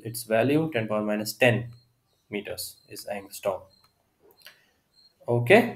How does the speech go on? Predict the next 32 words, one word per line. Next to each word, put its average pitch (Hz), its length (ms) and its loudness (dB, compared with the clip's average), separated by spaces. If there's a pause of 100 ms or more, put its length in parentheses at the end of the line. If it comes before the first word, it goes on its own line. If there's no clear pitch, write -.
(140)
and 139 380 6
wavelength 196 460 10
of 165 160 2
light, 117 360 6
it's, 123 120 -4
it's 117 160 0
very 113 200 2
important 117 560 2
कि 127 160 2
wavelength 202 380 8
of 180 160 6
light 131 240 6
जो 123 140 4
भी 120 140 4
होती 113 300 2
है, 131 220 2
interatomic 131 760 2
जो 113 100 0
होता 107 220 0
है, 117 140 2
intermolecular 117 640 2
ची-, 117 240 -4
चीज़ें 104 320 -4
जो 104 120 -4
होती 101 240 -8
है, 151 60 -4 (120)
उसको - 280 0
measure 139 280 4
करने 120 240 2
के 120 60 2
लिए 113 220 4
angstrom 110 340 -2